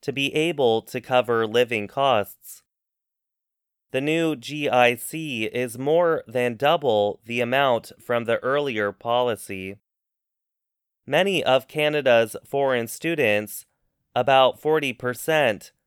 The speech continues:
come from India. China coming in second with about twelve percent,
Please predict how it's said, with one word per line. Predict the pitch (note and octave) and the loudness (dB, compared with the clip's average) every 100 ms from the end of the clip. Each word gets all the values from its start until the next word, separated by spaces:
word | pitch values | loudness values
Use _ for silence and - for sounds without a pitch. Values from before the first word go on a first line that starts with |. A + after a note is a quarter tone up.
| _ _ | _ _
come | - C3+ C3 | -4 -2 0
from | B2+ A#2 A2 | 0 0 -2
India. | D3 D#3 A2+ G2 G2 A#2 _ _ _ _ _ _ _ _ _ _ _ _ _ | -6 -2 0 2 0 -4 _ _ _ _ _ _ _ _ _ _ _ _ _
China | - C#3+ D3 B2+ B2 - | -2 0 4 4 4 0
coming | C#3 C3+ B2+ | -2 -2 -2
in | A#2 A#2 | -2 -2
second | - E3 - A#2+ G#2+ A2 - | 0 0 0 0 0 -2 -10
with | A2+ B2 C3 | -2 -2 0
about | A#2+ A#2+ A#2+ A2 - - | 2 4 4 2 -2 -18
twelve | - C3 B2 A#2 | -4 0 0 -2
percent, | - A2+ - D3 D3 A2 G2 - | -6 -8 -6 -2 0 0 -4 -14